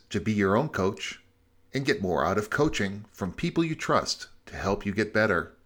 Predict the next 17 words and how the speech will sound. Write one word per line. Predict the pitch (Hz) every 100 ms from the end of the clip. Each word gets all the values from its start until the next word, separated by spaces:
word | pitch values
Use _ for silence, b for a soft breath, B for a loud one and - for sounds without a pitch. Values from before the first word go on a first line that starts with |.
| -
and | 90
make | 73 -
a | 65
bigger | - 104 107 107
leadership | 98 90 90 - 87 -
difference. | 80 73 - - - - - - - _ _ _ _ _ _ _ _ _ _ _ _ _ _ _
First, | - 165 135 120 - - _ _ _ _ _ _ _ _ _
aim. | 139 107 82 76 - _ _ _ _ _ _ _ _ _ _ _ _ _ _ _
Your | - 131
current | 131 190 185 -
and | 113
future | - 151 -
performance | - 95 117 151 90 - - - - _
reflects | 104 95 98 80 -
your | 98
greatest | 90 92 90 92 95
intentions. | 92 - 82 - - - -